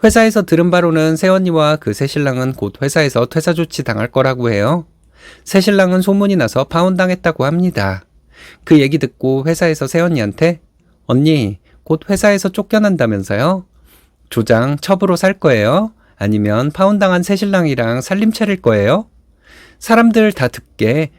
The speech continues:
큰 소리로 말했습니다. 새언니는 울상이 되어서 손가락을 입에 대며 조용히 해달라는 표정이더라고요. "잘못을 했으면 사과를 해야죠. 오히려 큰 소리를 치니까 내가 이러는 거잖아요.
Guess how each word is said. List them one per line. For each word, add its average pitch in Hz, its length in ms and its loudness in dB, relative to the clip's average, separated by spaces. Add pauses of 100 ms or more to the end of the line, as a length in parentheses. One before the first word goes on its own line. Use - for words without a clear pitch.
큰 196 180 0
소리로 143 580 0
말했습니다. 107 880 -2 (460)
새언니는 175 640 2
울상이 120 420 -4
되어서 101 440 -2
손가락을 175 540 0
입에 107 220 -2
대며 139 400 -2 (220)
조용히 180 360 4
해달라는 185 460 0
표정이더라고요. 180 920 -2 (720)
"잘못을 135 480 -2
했으면 202 440 2
사과를 240 440 2
해야죠. 127 760 2 (240)
오히려 196 320 0
큰 240 180 2
소리를 240 320 2
치니까 226 360 2
내가 190 200 4
이러는 170 360 2
거잖아요. 123 800 0